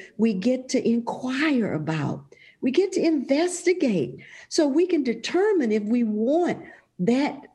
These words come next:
uh, narrative to continue driving our life. So these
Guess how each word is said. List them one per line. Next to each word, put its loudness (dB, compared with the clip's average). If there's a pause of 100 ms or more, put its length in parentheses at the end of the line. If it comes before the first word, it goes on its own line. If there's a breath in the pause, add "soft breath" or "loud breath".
(140)
uh, 0
narrative 2
to 0
continue 0
driving 0
our 0
life. -2 (420 loud breath)
So 2
these 0